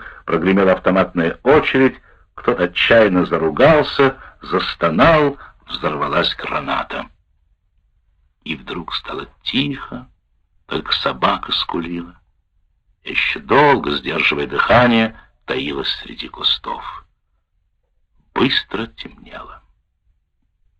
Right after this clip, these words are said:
Говорят, я везучая. К вечеру лёг густой морозный туман. Я пять ручейков перешла,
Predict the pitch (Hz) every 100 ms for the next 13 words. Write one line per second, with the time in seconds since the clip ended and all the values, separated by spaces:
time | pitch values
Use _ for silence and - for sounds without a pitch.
0 | _ _ _ _ _ _ _ _ _ _
1 | _ 135 180 208 196 185 175 165 85 -
2 | - - - - - _ _ _ _ _
3 | _ _ 98 165 190 - 170 165 156 165
4 | 143 107 123 - - 170 180 156 139 143
5 | 139 135 127 - 123 98 82 67 - -
6 | _ _ _ _ _ _ _ _ _ _
7 | _ _ - 120 127 113 - _ - 175
8 | 170 139 143 - 131 - - - - 67
9 | - - - 67 -